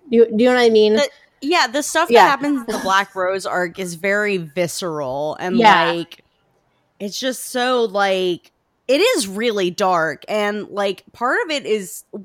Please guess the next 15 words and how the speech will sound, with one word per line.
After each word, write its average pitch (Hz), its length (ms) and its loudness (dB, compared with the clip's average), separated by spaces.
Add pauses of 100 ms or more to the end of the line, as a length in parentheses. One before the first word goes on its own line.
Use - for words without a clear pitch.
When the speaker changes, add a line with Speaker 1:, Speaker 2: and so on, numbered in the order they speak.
(120)
Speaker 2:
part 311 200 -2
of 466 80 -6
what 294 80 -4
I 233 80 -4
think 226 260 -10 (160)
about 175 380 -2
the 180 40 -8
Black 165 360 -6
Rose 170 240 -4
arc 160 260 -6
that's 160 180 -10
so 160 200 -6
interesting 160 600 -8 (360)
is 208 220 -2
that 208 240 0